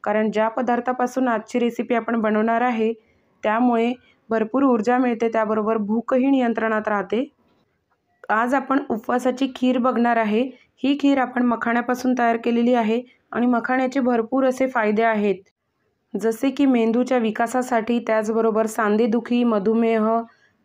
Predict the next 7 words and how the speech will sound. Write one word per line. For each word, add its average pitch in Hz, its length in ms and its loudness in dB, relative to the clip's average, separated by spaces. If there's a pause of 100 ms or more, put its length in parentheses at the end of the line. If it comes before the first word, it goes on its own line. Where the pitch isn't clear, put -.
बीपी 226 360 -2 (160)
यासारख्या 233 760 0
रोगांवर 233 500 0
देखील 226 360 -2
हे 240 140 0
लाभदायक 220 580 0
आहे. 220 260 0